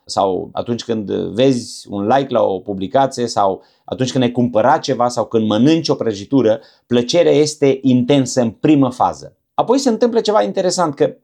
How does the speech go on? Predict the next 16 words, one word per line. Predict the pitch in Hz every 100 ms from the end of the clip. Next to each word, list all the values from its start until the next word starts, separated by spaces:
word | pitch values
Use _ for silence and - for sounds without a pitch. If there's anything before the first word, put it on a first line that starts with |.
| _
creierul | - 185 190 190
se | 196 170
adaptează | 147 135 - - 196 113 101 113 - _ _ _ _
și | - - 139 139 135 127 120 117
sunt | - 151 147
foarte | 180 180
mulți | 151 147 143 - 123
psihologi | 104 123 117 143
care | 196 143
vorbesc | 120 123 135
de | 131
la, | 131 143 147 _ _
despre | 123 123 143
psihoadaptarea | 147 - - 147 135 123 117 139 - 143 123 117 135 - _
la | - 113
stimuli. | 107 - 175 131 85 69